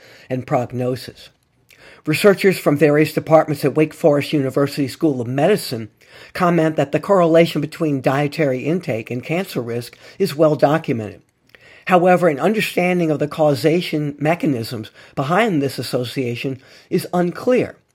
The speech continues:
It's estimated that more than twelve percent of U S women will be diagnosed with breast cancer during their lifetime.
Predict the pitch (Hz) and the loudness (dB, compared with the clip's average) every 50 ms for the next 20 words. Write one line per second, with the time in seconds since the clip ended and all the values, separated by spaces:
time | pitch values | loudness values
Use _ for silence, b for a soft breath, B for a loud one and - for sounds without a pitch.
0 | _ _ _ _ _ _ _ _ _ _ _ _ _ _ _ _ _ _ _ _ | _ _ _ _ _ _ _ _ _ _ _ _ _ _ _ _ _ _ _ _
1 | 190 196 - 233 220 185 - - 202 202 190 196 196 156 180 175 165 185 180 180 | -2 0 4 4 4 4 4 2 2 4 4 4 4 6 4 4 4 4 4 4
2 | 180 160 175 160 160 - - 208 202 190 196 190 196 175 156 - - 190 175 165 | 4 4 2 0 -2 0 2 4 4 4 4 2 0 -4 -6 -4 -2 -2 0 0
3 | 156 151 - 156 170 156 160 151 143 143 - 139 131 151 180 175 151 139 131 135 | -2 -2 -2 -2 0 2 2 2 2 0 -4 -2 0 0 2 2 0 -2 -2 -2
4 | 143 - 147 143 143 156 151 143 147 143 139 143 127 127 127 - - 135 - - | -2 -2 -2 -2 0 0 0 0 0 -2 -2 -2 -2 -2 -2 -2 -4 -4 0 0
5 | 151 170 175 - - - 131 123 123 - 139 127 120 139 127 127 131 131 127 127 | 0 0 0 -2 -6 -8 -6 -6 -6 -6 -8 -6 -4 -2 -2 -2 -2 -2 -4 -2
6 | 131 139 139 147 165 160 - - 127 107 104 104 | -2 0 0 -2 -2 -4 -6 -8 -10 -10 -10 -12